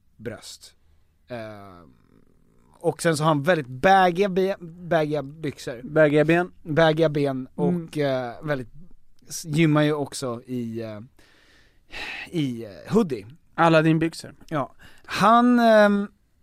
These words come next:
Speaker 1: han har ju då valt att ha en inställning när han går på gymmet i att jag kommer träna nu och det ska låta, och det ska låta för alla.
Speaker 2: Ja.
Speaker 1: Alla ska få höra det. Idag till exempel när jag var där,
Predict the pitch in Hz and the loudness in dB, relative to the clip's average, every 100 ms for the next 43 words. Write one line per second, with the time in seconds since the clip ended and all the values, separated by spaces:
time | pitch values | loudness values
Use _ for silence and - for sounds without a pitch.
0 | _ - - - - - - 196 208 196 | _ -20 -18 -18 -14 -10 0 2 4 2
1 | 196 190 170 156 143 175 196 180 - - | 4 4 4 4 4 4 4 0 -4 -8
2 | 143 - - 143 127 123 139 135 139 131 | -8 -8 -6 -4 -2 -4 -4 -2 -2 -4
3 | - 175 170 143 139 120 131 120 117 120 | 0 2 4 2 -2 -6 -6 -6 -6 -10
4 | - 131 127 123 117 - - 139 220 254 | -14 -10 -8 -8 -10 -16 -8 2 4 4
5 | 214 - - 196 180 - 160 147 143 139 | 0 -8 -2 0 0 2 4 4 2 0
6 | 147 143 - 160 - 165 156 127 156 156 | -4 -10 -4 -2 0 -2 -4 -6 -4 -2
7 | 143 170 175 175 214 285 339 269 _ - | -2 0 0 2 2 2 2 -4 _ -4
8 | 160 156 135 - 269 294 269 247 240 247 | 2 2 0 -2 2 4 2 2 4 6
9 | 240 254 233 262 _ _ _ _ _ - | 6 6 4 2 _ _ _ _ _ -2
10 | 214 226 254 254 240 208 170 147 156 151 | 4 6 6 4 -2 2 2 4 4 4
11 | 135 117 120 | 2 -2 -4